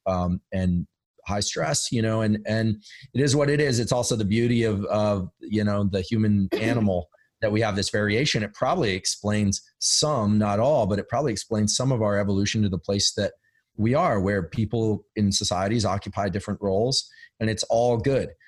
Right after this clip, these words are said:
Speaker 1: It's just that where people have pain points or they're suffering or they wanna, um, you know, they wanna be in pursuit a bit more, or they need to learn how to relax a bit more, that's where some of this stuff hopefully can come in useful.
Speaker 2: Mm-hmm.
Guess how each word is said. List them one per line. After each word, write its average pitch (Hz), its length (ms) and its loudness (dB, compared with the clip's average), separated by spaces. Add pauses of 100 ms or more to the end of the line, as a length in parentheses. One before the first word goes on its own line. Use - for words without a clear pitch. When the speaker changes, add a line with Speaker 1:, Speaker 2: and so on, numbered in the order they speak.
(320)
Speaker 1:
It's 113 280 -2
just 113 260 0
that 110 220 0
where 104 480 0
people 110 300 0
have 104 160 -2
pain 185 220 0
points 107 320 0
or 104 60 0
they're 92 100 -2
suffering 113 520 0
or 98 120 2
they 95 180 0
wanna, 98 380 0 (400)
um, 90 440 2 (300)
you 107 140 2
know, 101 120 2
they 95 120 0
wanna 98 260 0
be 101 120 0
in 92 100 0
pursuit 156 440 -2
a 110 40 0
bit 104 220 -2
more, 101 280 0
or 90 40 0
they 92 140 0
need 98 200 0
to 98 100 0
learn 92 240 0
how 90 140 -2
to 87 80 -4
relax 107 500 -2
a 113 60 -2
bit 95 200 -4
more, 196 340 -2 (560)
that's 107 240 -4
where 107 120 0
some 95 220 -2
of 87 60 -2
this 87 120 -2
stuff - 260 -6 (460)
hopefully 95 300 -6
can 87 220 -6
come 87 180 -4
in 82 100 -2
useful. - 460 -6 (280)
Speaker 2:
Mm-hmm. 185 280 -4